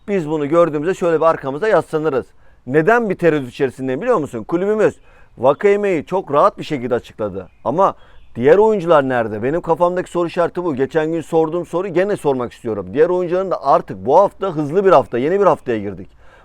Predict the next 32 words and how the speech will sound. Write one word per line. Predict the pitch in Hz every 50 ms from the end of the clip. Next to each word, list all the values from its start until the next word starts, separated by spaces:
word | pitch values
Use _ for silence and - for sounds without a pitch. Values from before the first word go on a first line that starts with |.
| - -
Bakın | 156 165 - 156 117
yeni | 107 127 151 180 202
bir | 214
haftaya | 190 170 131 - 156 147
girdik | 143 156 180 196 156 156
ve | 135 123 139
bu | 196 190
hafta | 156 135 - - 214
artık | 180 165 - - -
oyuncuların | 170 175 175 160 143 156 185
açıklaması | 196 - - - - 131 127 127 120 - 143
gerekiyor. | 131 120 110 101 - - 101 - - - - - - - - _
Şimdi | - - - 233 233 220 220 220 190
bir | 160 196
isim | 202 208 - - 202 180
daha | 165 190 190 185
konuşacağız. | - 175 160 147 - - 120 104 131 139 156 - - - - - - - - -
Çok | - 190 220 214 151
ciddi | 151 175 - - - 208
adımlar | 185 175 165 175 185 185 175
atıldı. | 175 160 - - 143 131 120 139 165 170 - - - - - -
Sabah | - 151 156 180 196 196 151
bir | 127 147 190 208 190
transfer | - - 175 170 170 165 - 175 180 180 165 139
bitti | 139 156 - - 190 180
demiştik. | 180 170 147 131 120 - 208 160
Şimdi | - 180 180 180 202 190 143
bir | 151 190 185
isim | 180 - - 175 160 160
daha | 175 170
konuşacağız | 165 - 147 135 127 - - 113 110 117 95 117
arkadaşlar. | 113 101 101 104 104 - - 185